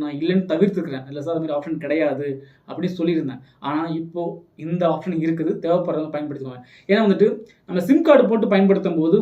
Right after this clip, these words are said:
ஒவ்வொரு சிம் கார்டுக்கும் ஒவ்வொரு டேட்டா ரீசார்ஜ் பண்ண வேண்டியிருக்கும். ஆனா இந்த கேமரா பத்தி அப்படி கிடையாது. நமக்கு தேவை ஒரே ஒரு ஃபோர் ஜி மோடத்தை நடுவுல இன்ஸ்டால் பண்ணிட்டு அந்த Wi-Fi ரேஞ்சுக்குள்ள இந்த Wi-Fi சோலார் கேமராவை இன்ஸ்டால் பண்ணிட்டோம்னா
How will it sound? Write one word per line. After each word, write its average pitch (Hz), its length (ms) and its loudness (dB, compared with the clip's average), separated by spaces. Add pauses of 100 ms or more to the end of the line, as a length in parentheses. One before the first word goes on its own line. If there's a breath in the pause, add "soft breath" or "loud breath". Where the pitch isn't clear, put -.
(120)
ஒவ்வொரு 254 360 2
சிம் 226 200 0
கார்டுக்கும் 190 400 4
ஒவ்வொரு 180 200 4 (120)
டேட்டா 190 220 4
ரீசார்ஜ் 175 240 -2
பண்ண 156 120 -4
வேண்டியிருக்கும். 135 360 -8 (260)
ஆனா 143 140 -8 (380 soft breath)
இந்த 165 220 -4
கேமரா 185 240 0
பத்தி 165 200 -4
அப்படி 160 180 -4
கிடையாது. 139 320 -6 (260 soft breath)
நமக்கு 160 340 0
தேவை 214 160 8 (120)
ஒரே 202 140 4 (140)
ஒரு 202 160 4
ஃபோர் 233 240 2
ஜி 226 80 0 (160)
மோடத்தை 196 360 4 (140)
நடுவுல 175 280 4
இன்ஸ்டால் 175 340 2
பண்ணிட்டு 156 300 2 (420 soft breath)
அந்த 220 320 6
Wi-Fi 285 480 6
ரேஞ்சுக்குள்ள 208 540 2 (260)
இந்த 185 160 4 (140)
Wi-Fi 214 320 2 (100)
சோலார் 190 320 6
கேமராவை 160 340 0
இன்ஸ்டால் 180 400 2
பண்ணிட்டோம்னா 156 540 -2